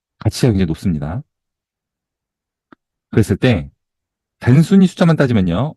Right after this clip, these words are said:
<clears throat> 전날 리엘이 이십오 타입, 아, 오구 타입이 십구억 칠천에서 약간 이십억이었죠.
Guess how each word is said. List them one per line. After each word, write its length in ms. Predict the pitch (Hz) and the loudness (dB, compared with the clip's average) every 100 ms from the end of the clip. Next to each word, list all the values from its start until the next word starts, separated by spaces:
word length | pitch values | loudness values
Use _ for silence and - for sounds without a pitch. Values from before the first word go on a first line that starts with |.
| _ _ - | _ _ -6
<clears throat> 1900 | - _ _ _ _ _ _ _ _ _ _ _ _ _ _ _ _ _ _ | -6 _ _ _ _ _ _ _ _ _ _ _ _ _ _ _ _ _ _
전날 240 | - 185 160 | 0 2 4
리엘이 380 | 147 151 160 156 | 4 4 4 2
이십오 880 | 117 - 147 _ _ _ _ _ - 98 | -2 -2 -4 _ _ _ _ _ -8 0
타입, 320 | 95 104 170 - _ _ _ _ _ - | 2 2 -2 -14 _ _ _ _ _ -8
아, 80 | 92 | -2
오구 220 | 107 123 | 0 0
타입이 380 | 98 87 143 190 _ _ _ _ _ _ | 0 -2 -4 -6 _ _ _ _ _ _
십구억 600 | - - - 185 180 _ - | -20 -20 -2 0 0 _ -12
칠천에서 420 | 170 160 127 123 | -6 -4 -2 -2
약간 200 | 101 101 | -2 -2
이십억이었죠. 600 | 101 110 85 - 113 | -2 -2 -2 -4 -6